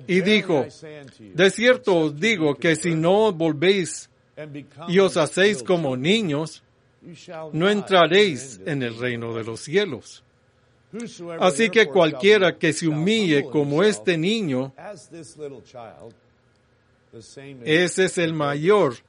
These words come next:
Speaker 2: in the kingdom.
Speaker 1: en el reino de los cielos.
Speaker 2: That is just
Speaker 1: Eh,
Speaker 2: antithetical
Speaker 1: eso
Speaker 2: to the human
Speaker 1: siempre
Speaker 2: mind, to the
Speaker 1: anti-,
Speaker 2: human condition.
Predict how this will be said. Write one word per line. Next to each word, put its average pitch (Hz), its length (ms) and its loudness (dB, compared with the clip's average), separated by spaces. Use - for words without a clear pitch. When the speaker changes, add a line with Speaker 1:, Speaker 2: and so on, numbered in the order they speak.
Speaker 2:
in 101 100 -20
the 101 80 -20
kingdom. 92 360 -20
Speaker 1:
en 147 120 -2
el 131 160 -4
reino 120 400 -6
de 120 80 -10
los 131 140 -10
cielos. 151 580 -2
Speaker 2:
That 165 240 -20
is 127 240 -20
just 127 280 -20
Speaker 1:
Eh, 123 60 -20
Speaker 2:
antithetical 127 580 -16
Speaker 1:
eso 156 320 -6
Speaker 2:
to 151 60 -6
the - 40 -14
human - 60 -18
Speaker 1:
siempre 165 380 -6
Speaker 2:
mind, 185 140 -6
to - 500 -20
the 170 60 -8
Speaker 1:
anti-, 160 160 -6
Speaker 2:
human 127 220 -18
condition. 101 500 -20